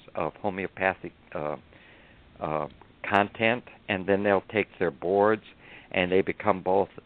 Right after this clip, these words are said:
uh, an M D and a homeopathic doctor, and that is a little bit broader scope of practice, so that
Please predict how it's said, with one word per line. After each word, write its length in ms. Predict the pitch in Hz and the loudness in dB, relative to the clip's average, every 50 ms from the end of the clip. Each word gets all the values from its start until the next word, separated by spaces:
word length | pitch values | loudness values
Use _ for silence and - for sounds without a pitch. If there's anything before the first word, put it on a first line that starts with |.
| - - | -6 -4
uh, 380 | 90 87 87 87 82 78 80 - - | 0 0 2 2 0 -2 -4 -8 -8
an 240 | - 90 78 82 87 - | -8 -8 -8 -8 -10 -8
M 280 | - 92 95 101 104 90 - | -2 0 0 0 0 -4 -8
D 400 | 98 92 92 92 92 90 - - | -8 -6 -4 -4 -6 -6 -8 -6
and 180 | - 90 80 80 | -6 -6 -4 -4
a 40 | 78 | -6
homeopathic 800 | - - 98 85 82 80 - - - 104 110 101 - - 80 - - | -6 -6 -6 -4 -4 -6 -6 -6 -2 0 0 0 0 -4 -8 -8 -4
doctor, 420 | - 85 73 71 - - 78 76 76 - - - - - - - - - | -4 -4 -4 -4 -6 -8 -8 -10 -10 -10 -16 -20 -20 -20 -20 -20 -20 -12
and 240 | - - 92 87 80 76 | -4 -4 -2 -2 0 2
that 280 | 90 92 92 92 87 - - | 4 6 6 4 2 0 -4
is 120 | 95 82 - - | -6 -6 -4 -4
a 60 | 92 | -4
little 300 | 80 85 90 90 85 78 - | -2 -2 -4 -4 -4 -4 -4
bit 140 | 92 95 - _ | -4 -4 -4 _
broader 440 | - - 87 82 87 90 85 87 78 - - - | -2 2 4 4 4 4 2 0 -6 -8 -12 -6
scope 280 | - 98 92 82 - | -4 -4 -4 -4 -6
of 160 | - - - - | -12 -18 -20 -4
practice, 500 | - 95 95 95 90 - - 104 104 - - - | 2 4 4 4 4 2 -2 -4 -4 -4 -6 -4
so 160 | - 98 90 - | -4 -2 -2 -2
that 120 | - 85 | -4 -8